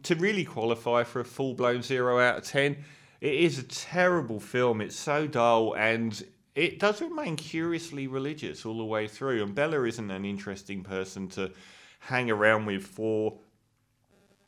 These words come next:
well, it doesn't give you the runtime. I doubt it's more than eighty minutes, but it is pretty terrible. So, sadly, not enough to recommend as a true train wreck, and for probably two-thirds of the runtime, it's really dull.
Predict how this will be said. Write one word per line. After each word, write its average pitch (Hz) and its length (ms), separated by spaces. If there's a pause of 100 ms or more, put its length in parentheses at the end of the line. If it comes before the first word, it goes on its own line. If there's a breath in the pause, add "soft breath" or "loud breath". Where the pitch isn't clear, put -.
(400)
well, 101 80
it 110 80
doesn't 226 280
give 156 120
you 139 80
the 107 100
runtime. 110 640
I 101 60
doubt 110 320
it's 82 140
more 92 180
than 92 80
eighty 92 320
minutes, 90 380
but 98 180
it 95 180
is 101 200
pretty 92 260
terrible. 90 540
So, 110 260 (600 loud breath)
sadly, 170 520
not 175 220
enough 151 260
to 143 120
recommend 131 580
as 110 100
a 113 80
true 131 420
train 123 440
wreck, 123 440
and 117 540 (500 loud breath)
for 139 460
probably 165 500
two-thirds 131 640
of 120 60
the 117 60
runtime, 117 520
it's - 160
really 98 400
dull. 92 420